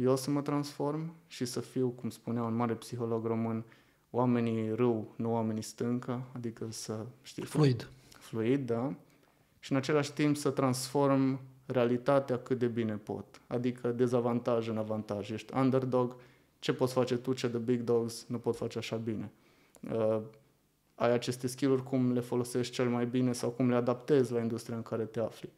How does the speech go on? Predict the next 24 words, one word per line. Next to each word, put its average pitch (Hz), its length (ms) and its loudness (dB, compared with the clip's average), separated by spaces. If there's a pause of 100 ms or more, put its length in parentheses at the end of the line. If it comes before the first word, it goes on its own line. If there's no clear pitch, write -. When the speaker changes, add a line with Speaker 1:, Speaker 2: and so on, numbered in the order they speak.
(500)
Speaker 1:
Și 131 500 -2 (220)
cum 151 560 -2 (580)
cum 147 500 2
lucrez 135 400 2
eu 131 100 4
cu 127 140 0
mine 135 580 4 (160)
ca 127 180 2
să - 240 -6
pot 135 540 0
să - 140 -6
ofer 117 180 0
mai 120 100 2
multă 123 300 0
valoare 120 520 2
cu 117 460 -6 (180)
oamenii 120 520 2
pe 117 140 -4
care 113 220 0
îi 113 60 0
servesc 113 460 -2
clienții 107 400 -4
mei. - 240 -6
Deci, - 260 -4